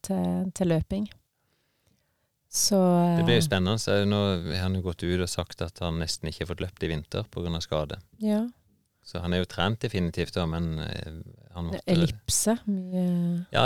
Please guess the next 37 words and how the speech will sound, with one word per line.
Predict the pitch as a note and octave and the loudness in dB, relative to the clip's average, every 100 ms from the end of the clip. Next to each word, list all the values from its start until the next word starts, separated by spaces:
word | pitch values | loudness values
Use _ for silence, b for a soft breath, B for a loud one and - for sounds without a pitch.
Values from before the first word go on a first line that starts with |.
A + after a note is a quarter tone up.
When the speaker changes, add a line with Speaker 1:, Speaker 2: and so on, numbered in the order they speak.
| B2 | 6
Speaker 2:
det | |
er | B2 | 6
jo, | G2 | 6
Speaker 1:
Mm. | F#2 - G1+ G1+ - - | 4 -2 -12 -18 -20 -8
Speaker 2:
han | A2 G#2+ | 0 2
er | G#2 G2+ | 4 2
et | F#2 G2 - _ | 0 -4 -14 _
problem | - F2+ F2 F#2 E2 | -2 0 2 0 -2
som | E2+ - | -10 -4
gjør | E2+ D#2+ | 0 0
at | D#2+ | -2
han | E2+ E2 | -4 -2
må | E2 | -4
trene | E2 - E2 D#2+ | -4 -4 -2 -2
annerledes | D#2 D2+ E2+ G#2+ | -2 -2 -2 -4
da. | - - _ _ _ _ G#3 | -6 -8 _ _ _ _ -2
Speaker 1:
Mm. | G3+ F3 G3+ | 0 0 -2
Speaker 2:
Nå | F#2 | -4
vet | F2 - | -6 -6
jeg | F2+ | -4
ikke | G#2 | -2
om | F2+ | -2
han | |
driver... | E2+ E2 D#2+ | -2 -2 0
Jeg | E2+ | -2
vet | F2 G2 | -2 -2
jo | E2+ | -2
Henrik | E2 E2+ - | -2 -4 -4
har | E2+ | -4
vært | - | -4
flink | D#2+ | -6
til | - - | -6 -8
å | |
springe | - E2 D#2+ | -4 -4 -2
mye | D#2 | -2
i | D#2 | -2
vann, | D#2 F#2 | -2 -2